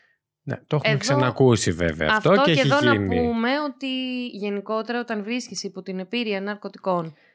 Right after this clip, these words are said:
Speaker 1: Ναι, δεν είσαι και ο πιο υπεύθυνος άνθρωπος του κόσμου.
Speaker 2: Και όχι μόνο αυτό, δεν, δεν σκέφτεσαι καθαρά, δεν είσαι
Speaker 1: Ο λογικός εαυτός σου.
Speaker 2: Ναι.
Speaker 1: Μμ.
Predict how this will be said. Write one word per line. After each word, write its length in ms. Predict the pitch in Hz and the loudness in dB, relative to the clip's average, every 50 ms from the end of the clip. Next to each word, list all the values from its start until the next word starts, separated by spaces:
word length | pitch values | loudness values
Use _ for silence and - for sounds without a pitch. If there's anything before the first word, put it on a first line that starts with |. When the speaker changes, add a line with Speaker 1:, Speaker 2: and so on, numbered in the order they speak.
| _ _ _ | _ _ _
Speaker 1:
Ναι, 340 | - 117 117 113 120 135 | 2 4 6 6 6 6
δεν 180 | 143 151 160 165 | 4 4 4 2
είσαι 140 | 170 160 160 | 2 0 0
και 100 | - - | 0 -2
ο 40 | 147 | 0
πιο 140 | - 160 | 2 2
υπεύθυνος 480 | 156 143 156 156 147 - 160 160 147 139 | 2 2 2 2 2 4 4 4 4 4
άνθρωπος 360 | 160 151 151 156 147 156 147 | 4 4 4 4 4 2 2
του 100 | - 170 | 0 0
κόσμου. 300 | 151 - 127 113 104 95 | 2 4 6 6 6 4
Speaker 2:
Και 100 | 92 262 | 2 0
όχι 200 | 269 294 - - | -2 -2 -4 -6
μόνο 220 | 349 349 359 330 311 | -6 -6 -4 -4 -6
αυτό, 440 | 294 - - 233 226 226 220 - - 226 | -8 -8 -6 -6 -4 -4 -6 -6 -8 -10
δεν, 140 | 240 339 392 403 427 427 392 | -8 -8 -6 -6 -6 -8 -10
δεν 100 | 415 466 | -10 -12
σκέφτεσαι 460 | - - - 415 427 - 403 415 415 | -12 -12 -12 -12 -12 -12 -12 -12 -10
καθαρά, 480 | 392 - 392 - 415 381 359 277 226 208 | -10 -12 -10 -8 -6 -2 -2 0 0 -2
δεν 160 | 202 262 294 320 | -2 -4 -4 -4
είσαι 540 | 330 320 294 - - 269 254 240 226 220 208 240 - _ _ _ _ _ _ _ _ _ _ _ _ _ _ _ | -6 -6 -8 -8 -6 -6 -6 -4 -6 -6 -8 -12 -18 _ _ _ _ _ _ _ _ _ _ _ _ _ _ _
Speaker 1:
Ο 100 | - 131 | 2 4
λογικός 440 | 127 120 120 113 104 - 113 104 101 | 4 6 4 4 4 2 0 2 2
εαυτός 380 | 101 92 - - 92 87 80 | 0 0 0 2 0 0 0
σου. 120 | - - - | -2 -2 -2
Speaker 2:
Ναι. 200 | 247 196 175 - _ _ _ _ - | -2 -2 -2 -6 _ _ _ _ -8
Speaker 1:
Μμ. 100 | - | -8